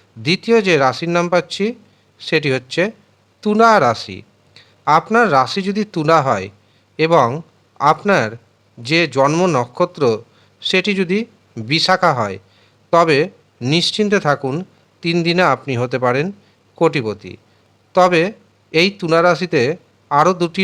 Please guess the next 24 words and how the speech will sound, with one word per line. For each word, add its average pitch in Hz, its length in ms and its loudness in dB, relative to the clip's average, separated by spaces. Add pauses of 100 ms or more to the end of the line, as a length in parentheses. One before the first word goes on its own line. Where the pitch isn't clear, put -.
নক্ষত্র 175 460 -2 (140)
আছে, 185 180 -4 (500)
একটি 147 240 -2 (100)
স্বাতী 147 340 -2
নক্ষত্র 180 440 -2 (600)
আর 135 160 2
একটি 156 200 -8 (500)
চিত্রা 208 340 0 (100)
নক্ষত্র। 117 440 -6 (600)
এই 170 240 2
দুটি 220 180 -4 (120)
নক্ষত্রের 196 520 -2 (100)
মানুষও 147 400 0 (480)
দারুণভাবে 165 540 2 (140)
বেনিফিট 135 340 -4 (100)
পাবে, 98 220 -4 (460)
কিন্তু 175 200 -2 (120)
সবথেকে 196 460 0
বেশি 208 240 0
বেনিফিট 190 340 -2 (100)
পাবে 196 200 2 (480)
বিশাখা 165 540 -2
নক্ষত্রের 147 560 -2 (360)
জাতক 135 440 0